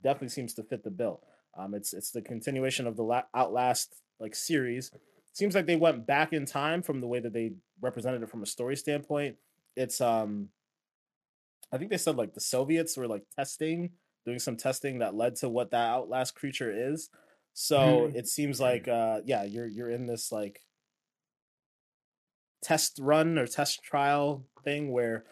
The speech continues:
Speaker 1: uh, you're trying to stay alive, get away from all these different creatures, sneak around. And it seems like there's also this co-op element where you can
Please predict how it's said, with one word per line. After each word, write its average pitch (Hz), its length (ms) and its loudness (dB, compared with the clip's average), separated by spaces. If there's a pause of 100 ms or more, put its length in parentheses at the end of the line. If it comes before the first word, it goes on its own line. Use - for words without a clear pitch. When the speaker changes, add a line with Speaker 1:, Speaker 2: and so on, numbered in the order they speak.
(360)
Speaker 1:
uh, 117 440 0
you're 117 120 -6
trying 135 340 0
to 110 140 -14
stay - 220 -2
alive, 143 420 8
get 117 100 2
away 127 140 2
from 127 180 -6
all 120 80 0
these 117 140 -6
different 120 280 -6
creatures, 151 460 2
sneak 135 260 -4
around. 131 500 0 (440)
And 135 460 2 (220)
it 131 120 -6
seems 196 240 -2
like 160 140 4
there's 139 160 0
also 143 360 2
this 127 200 -2
co-op 165 420 4
element 127 400 0
where 113 180 -2
you 123 100 -8
can 123 140 -4